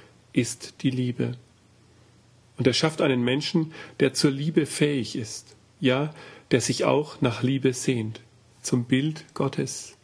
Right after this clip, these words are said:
ist der Mensch gemacht. Ein Mensch, der zur Liebe fähig ist, das ist er. Ein Mensch, der sich nach Liebe sehnt.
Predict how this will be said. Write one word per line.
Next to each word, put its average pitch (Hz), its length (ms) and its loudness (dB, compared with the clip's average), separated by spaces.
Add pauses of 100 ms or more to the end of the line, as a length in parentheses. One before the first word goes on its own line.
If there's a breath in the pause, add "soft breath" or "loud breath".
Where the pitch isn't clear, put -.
(380)
ist - 220 -2
der 127 80 2
Mensch 117 380 -4
gemacht. 123 440 -6 (440)
Ein 127 200 4
Mensch, 135 380 0 (420 loud breath)
der 147 140 6
zur - 160 2
Liebe 156 300 0
fähig 123 380 -2
ist, - 420 -4 (200)
das 135 180 0
ist - 260 0
er. 127 160 -4 (380)
Ein 123 240 0
Mensch, 127 420 -4 (400 loud breath)
der 135 80 2
sich 127 220 -2
nach 117 160 -2
Liebe 127 240 0
sehnt. 123 440 -4